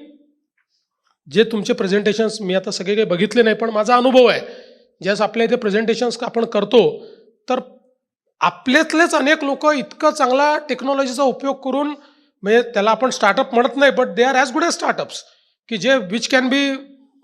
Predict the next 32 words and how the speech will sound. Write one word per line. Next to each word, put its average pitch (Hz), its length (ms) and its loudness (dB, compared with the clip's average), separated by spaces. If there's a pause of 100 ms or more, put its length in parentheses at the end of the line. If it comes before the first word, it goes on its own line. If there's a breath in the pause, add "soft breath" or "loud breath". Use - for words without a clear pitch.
(120)
अ, 196 120 -4
replicated, 226 600 4 (400 loud breath)
अशा 226 220 -4
प्रकारचं 247 440 -2
काम 240 260 -2
आपण 214 200 0
करतो. 190 520 0
तर 208 440 0 (360 loud breath)
मला 185 160 0
असं 214 180 0
वाटतं 214 200 -4
की 269 200 -6 (540)
ही 185 60 -8
जी 190 120 -10
काही 254 320 -4
ट्रान्सपरन्सी 208 680 -6
आणायची 185 440 -6
आहे, 185 240 -6
अकाउंटेबिलिटी 185 680 -8
आणायची 180 400 -8
आहे, 180 180 -8
स्पीड 208 360 -4
आणायची 185 400 -2
आहे, 175 220 0 (440 loud breath)
या 214 120 2
सगळ्या 208 300 4
गोष्टींकरता 208 960 0 (220)
आपल्याला, 202 540 2 (920)
मला 196 160 -4
असं 190 160 -4
वाटतं, 202 180 0
अतिशय, 214 500 0